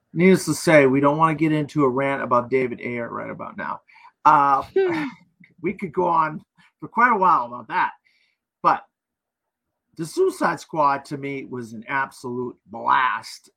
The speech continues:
Speaker 1: of a film. I mean, I went in with expectations of, "I have no idea what this is gonna be," but I knew James Gunn had a unique vision for what he wanted to do, and he wanted to do something with this,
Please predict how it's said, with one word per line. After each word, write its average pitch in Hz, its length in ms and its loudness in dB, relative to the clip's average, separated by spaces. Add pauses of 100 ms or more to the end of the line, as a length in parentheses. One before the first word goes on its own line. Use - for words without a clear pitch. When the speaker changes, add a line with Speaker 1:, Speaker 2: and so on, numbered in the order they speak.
(160)
Speaker 1:
of 127 180 -8
a 117 80 -12 (100)
film. 117 320 -10 (140)
I 143 180 -2
mean, 143 280 -12 (540)
I 151 160 4
went 160 320 -4
in 196 300 -2
with 156 340 -6 (440)
expectations 160 1120 -10 (160)
of, 139 280 -4 (180)
"I 123 180 -4
have 117 220 -8
no 123 140 -8
idea 127 300 -6
what 135 180 -8
this 131 180 -10
is 127 60 -20
gonna 139 220 -8
be," 202 180 -2
but 160 180 -4
I 131 120 -6
knew 139 400 -8
James 135 400 -12
Gunn 139 400 -4 (480)
had 139 220 -4
a 139 60 -4
unique 139 680 -8
vision 147 560 -4 (300)
for 135 100 -4
what 131 180 -4
he 147 220 -10
wanted 135 480 -6
to 123 80 -12
do, 143 500 -4
and 120 100 -10
he 135 220 -8
wanted 131 440 -6
to 123 80 -12
do 131 440 -8
something 131 480 -8
with 127 220 -10
this, 123 220 -8